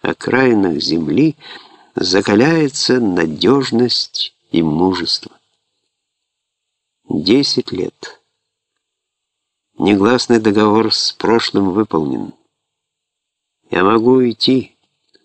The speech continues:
куда угодно и когда угодно. Но идти некуда.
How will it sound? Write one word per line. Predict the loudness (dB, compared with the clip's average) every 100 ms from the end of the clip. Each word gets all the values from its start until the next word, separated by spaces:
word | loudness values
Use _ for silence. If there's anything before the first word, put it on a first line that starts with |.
| _
куда | -2 2 2
угодно | 2 2 0 0 0 -2
и |
когда | -2 -6 -4 -4
угодно. | -4 -6 -8 -10 -14 -20 _ _ _ _ _ _ _ _ _ _ _ _ _
Но | 0 0
идти | 0 0 0
некуда. | 0 0 0 -2 -6 -10